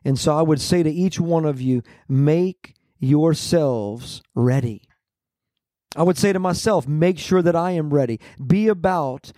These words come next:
the Father's business, just as Jesus said to his mother in that temple moment when he was twelve years old, I have to be about my Father's business. Let us be about the work of God,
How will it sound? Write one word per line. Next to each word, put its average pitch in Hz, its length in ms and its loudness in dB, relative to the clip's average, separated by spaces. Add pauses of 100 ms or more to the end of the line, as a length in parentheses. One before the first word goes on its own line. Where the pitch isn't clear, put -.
(160)
the 147 140 2
Father's 160 560 -2
business, 135 420 -2
just 180 320 -2
as 147 140 0
Jesus 175 420 0
said 139 460 -2 (240)
to 160 120 2
his 139 160 2
mother 170 520 0 (240)
in 151 140 0
that 139 260 -2
temple 185 400 0
moment 147 420 2
when 143 140 0
he 135 80 0
was 135 160 -2
twelve 151 320 0
years 147 200 0
old, 135 300 0 (220)
I 139 140 0
have 160 300 0
to 165 100 -2
be 160 180 2
about 139 480 -2 (320)
my 135 160 0
Father's 135 480 0
business. 123 440 0
Let 160 220 2
us 185 140 -2
be 175 200 0
about 147 360 0
the 131 100 0
work 151 340 0
of 156 160 -2
God, 123 460 -2